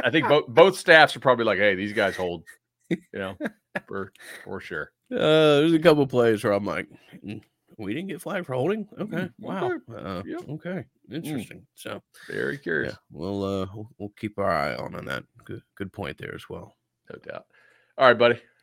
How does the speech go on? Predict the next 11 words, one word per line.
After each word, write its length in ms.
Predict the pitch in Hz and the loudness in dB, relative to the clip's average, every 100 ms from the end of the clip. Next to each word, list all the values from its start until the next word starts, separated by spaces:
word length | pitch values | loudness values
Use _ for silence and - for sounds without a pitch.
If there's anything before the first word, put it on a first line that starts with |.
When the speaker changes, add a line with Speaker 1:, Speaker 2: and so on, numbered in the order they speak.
| _ _ 120 | _ _ -6
Speaker 1:
Enjoy 400 | 113 110 123 143 | -2 4 6 6
it, 100 | - | 4
man, 260 | 143 180 | -2 -2
and 180 | 117 110 | -4 -6
we 120 | 113 | -6
will 180 | 110 110 | -4 -4
be 220 | 104 117 | -4 -4
here 240 | 110 117 113 | -2 -2 -4
for 220 | - 127 | -6 -4
the 120 | 127 | -4
instant. 300 | 135 - - | -6 -10 -20